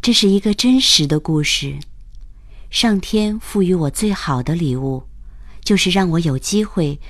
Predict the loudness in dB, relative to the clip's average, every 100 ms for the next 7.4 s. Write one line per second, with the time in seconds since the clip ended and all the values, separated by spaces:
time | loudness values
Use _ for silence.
0 | -16 0 2 2 0 0 -2 -6 -6 -6
1 | -6 -12 -18 -18 -18 -4 0 0 -2 -2
2 | -2 -4 -12 -18 -16 -6 -2 -2 -2 -2
3 | 0 0 -4 -6 -6 0 0 2 0 -2
4 | -4 -4 -4 -4 -12 -14 -16 -16 -14 -16
5 | -14 -16 -6 2 4 4 2 2 0 -2
6 | -2 -2 -2 -2 -2 -2 -2 -4 -2 -2
7 | -2 -2 -6 -6